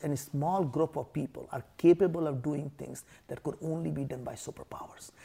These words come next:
that could only be done by the large companies.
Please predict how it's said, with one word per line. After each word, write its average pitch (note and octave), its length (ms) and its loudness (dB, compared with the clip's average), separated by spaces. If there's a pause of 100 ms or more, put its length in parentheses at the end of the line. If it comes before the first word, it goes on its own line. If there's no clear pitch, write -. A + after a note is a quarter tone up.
(140)
that E3 140 2
could E3+ 220 2
only A#3+ 340 6
be F3 160 4
done D#3 200 2
by C#3 120 0
the C3+ 120 -2
large C3+ 340 -4
companies. B2 440 -12